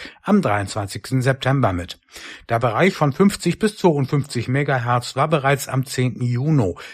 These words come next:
in den nationalen Frequenzplan aufgenommen worden. Die Freigabe gilt nur für belarussische Funkamateure der nationalen Lizenzklasse A. Für den Betrieb auf dem Band ist ein gesonderter Antrag erforderlich.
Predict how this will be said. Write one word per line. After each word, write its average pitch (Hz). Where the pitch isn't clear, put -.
in 139
den 127
nationalen 113
Frequenzplan 107
aufgenommen 101
worden. 104
Die 107
Freigabe 151
gilt 135
nur 147
für 151
belarussische 131
Funkamateure 113
der 117
nationalen 110
Lizenzklasse 98
A. 117
Für 147
den 131
Betrieb 156
auf 139
dem 123
Band 113
ist -
ein 135
gesonderter 113
Antrag 113
erforderlich. 90